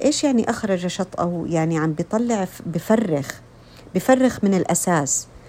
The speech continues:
وإيش يعني بفرخ؟ يعني بيطلع منه فروع صغيرة، صغيرة، صغيرة. شو بتعمل هاي الفروع؟ بتتآزر، بتآزر هذا الساق، يعني بتشد، بتشده، فيستغلظ، بصير قوي.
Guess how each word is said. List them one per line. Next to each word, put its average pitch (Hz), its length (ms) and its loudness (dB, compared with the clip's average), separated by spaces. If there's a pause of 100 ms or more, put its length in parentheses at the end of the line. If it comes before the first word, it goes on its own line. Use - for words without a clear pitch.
(400)
وإيش 277 220 6
يعني 320 180 4
بفرخ؟ 185 560 2
يعني 151 200 0
بيطلع 220 300 0
منه 196 260 2
فروع 190 380 2
صغيرة، 165 440 0
صغيرة، 170 420 -2
صغيرة. 156 440 -2 (220)
شو - 140 0
بتعمل 262 420 2
هاي 202 140 2
الفروع؟ 175 500 0 (180)
بتتآزر، 165 840 2 (160)
بتآزر 262 760 4
هذا 208 260 4
الساق، 151 500 0
يعني 147 200 4
بتشد، 170 540 0 (220)
بتشده، 160 600 -2 (640)
فيستغلظ، 240 840 6
بصير 196 440 2
قوي. 208 320 4